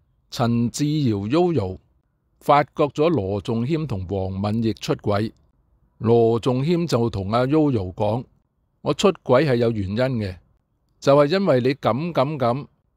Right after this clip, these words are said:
所以我先噉噉噉。」阿 Yoyo 聽到眼都大埋啦，「你都黐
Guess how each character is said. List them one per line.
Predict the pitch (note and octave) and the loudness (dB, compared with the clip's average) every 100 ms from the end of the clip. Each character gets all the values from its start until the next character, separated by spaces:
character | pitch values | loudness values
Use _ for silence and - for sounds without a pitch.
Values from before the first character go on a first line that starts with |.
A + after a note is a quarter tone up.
| _ _ | _ _
所 | - C3 | 2 2
以 | E3+ C3+ | 4 2
我 | B2 | 0
先 | D#3+ D#3+ | -2 -4
噉 | B2+ A2 A#2 D3+ | 0 0 0 -4
噉 | C3+ A2+ C3+ | -2 -2 -2
噉。」 | A#2 G#2+ A2+ - _ _ _ _ _ | -4 -4 -4 -12 _ _ _ _ _
阿 | - | -4
Yoyo | E3+ G3+ F#3+ A2 A2 | 4 4 4 0 0
聽 | F3 E3+ | 0 2
到 | B2+ | 0
眼 | D#3 C3 A#2 B2 C#3 | 0 0 0 0 0
都 | F3 | -2
大 | A#2+ A2+ | 0 0
埋 | G#2 G2+ | -2 -2
啦， | A2+ D#3+ F3 F3 F3+ | -2 0 -2 -6 -8
「你 | D3 | -6
都 | D#3 | -4
黐 | E3 | -4